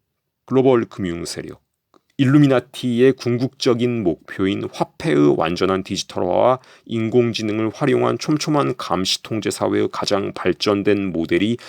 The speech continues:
현재의 중국, 중화인민공화국이고, 중화인민공화국이 현재의 모습으로 발전할 수 있도록 자금을 지원하고 기술을 이전한 주체가 글로벌 금융 세력이다. 이렇게 이해하시면 되고,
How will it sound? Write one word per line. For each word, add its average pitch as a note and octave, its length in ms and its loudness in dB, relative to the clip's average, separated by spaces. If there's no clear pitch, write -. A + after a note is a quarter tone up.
현재의 C3+ 400 4
중국, D#2+ 520 -4
중화인민공화국이고, G2+ 2000 0
중화인민공화국이 C3 1120 2
현재의 D#3+ 480 2
모습으로 A#2 420 2
발전할 G2+ 440 -2
수 - 160 -8
있도록 G#2 380 -2
자금을 G2+ 460 -2
지원하고 F#2 400 -2
기술을 G2+ 440 -8
이전한 F#2 340 -2
주체가 F2+ 400 -4
글로벌 G2+ 720 2
금융 E2 400 -8
세력이다. - 560 -6
이렇게 A#2 360 0
이해하시면 G#2 760 0
되고, G2+ 500 2